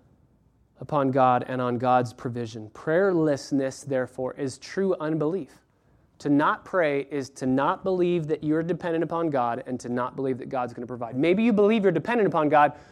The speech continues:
but you don't think he's gonna act, so you won't pray. Or maybe you don't think you're dependent on God, so you won't pray.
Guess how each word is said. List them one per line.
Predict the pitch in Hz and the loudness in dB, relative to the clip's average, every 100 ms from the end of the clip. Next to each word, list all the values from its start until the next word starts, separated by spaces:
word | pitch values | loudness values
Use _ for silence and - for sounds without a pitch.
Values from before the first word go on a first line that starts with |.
| - - | -12 -6
but | 131 | -2
you | 208 | 2
don't | 226 160 | 4 4
think | 190 185 | 2 0
he's | 202 165 | -2 -2
gonna | 151 | -2
act, | 175 160 - | 2 0 0
so | 139 | -2
you | 127 | 2
won't | 143 156 | 2 0
pray. | 220 190 117 - _ _ - | 4 4 4 -10 _ _ -4
Or | 135 | 4
maybe | 180 233 | 6 6
you | 247 | 6
don't | 247 294 | 6 6
think | 233 170 | 2 0
you're | 156 | 0
dependent | 139 151 139 127 | 0 0 0 0
on | 123 | -2
God, | 123 117 | -2 -4
so | - | -2
you | 147 | 2
won't | 160 165 | 2 4
pray. | 233 196 | 6 6